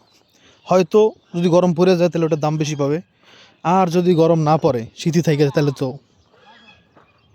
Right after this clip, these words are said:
কি করছে, ওরাই ধরে খাইয়ে লাইছে।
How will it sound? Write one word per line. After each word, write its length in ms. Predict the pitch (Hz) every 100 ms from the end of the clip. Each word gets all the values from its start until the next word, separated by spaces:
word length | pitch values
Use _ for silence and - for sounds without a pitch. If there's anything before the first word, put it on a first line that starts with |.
| _ _ - - -
কি 80 | 156
করছে, 300 | 175 190 294 _ _ _ _ _ _ 220 262 220 247 240 226 220 202 _ _ _ _ - _ _ _
ওরাই 240 | 196 294 269
ধরে 200 | 226 208
খাইয়ে 160 | 185
লাইছে। 260 | 202 165